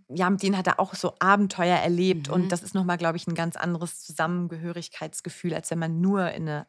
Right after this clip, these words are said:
Speaker 1: in Anführungsstrichen, normale Schule geht.
Speaker 2: Ja, das glaub ich auch. Aber ich finde, das schreit ja danach, dass er das dann gucken muss.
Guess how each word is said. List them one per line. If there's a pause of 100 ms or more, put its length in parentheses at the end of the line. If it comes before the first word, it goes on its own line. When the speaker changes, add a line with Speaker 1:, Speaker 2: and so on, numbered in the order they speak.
(140)
Speaker 1:
in
Anführungsstrichen,
normale
Schule
geht. (600)
Speaker 2:
Ja,
das
glaub
ich
auch.
Aber
ich
finde,
das
schreit
ja
danach,
dass
er
das
dann
gucken
muss.